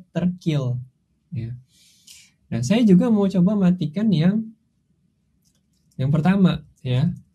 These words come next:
Saya bisa lakukan dengan F G satu. Saya up dulu, ya. Lalu saya suspend dengan mengetikkan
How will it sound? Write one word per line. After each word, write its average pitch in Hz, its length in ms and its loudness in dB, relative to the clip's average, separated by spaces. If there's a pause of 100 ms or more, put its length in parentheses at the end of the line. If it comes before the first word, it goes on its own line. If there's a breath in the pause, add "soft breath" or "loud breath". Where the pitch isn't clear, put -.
(520)
Saya 147 160 -2
bisa 135 240 -2
lakukan 151 400 -2
dengan 147 480 -2 (240)
F 127 240 -8
G 165 320 2 (160)
satu. 170 560 -4
Saya 127 400 -6
up 139 240 -6
dulu, 131 400 -2 (320)
ya. 120 320 -6 (320)
Lalu 175 240 2
saya 180 240 4
suspend 185 480 0
dengan 156 320 0
mengetikkan 147 640 -4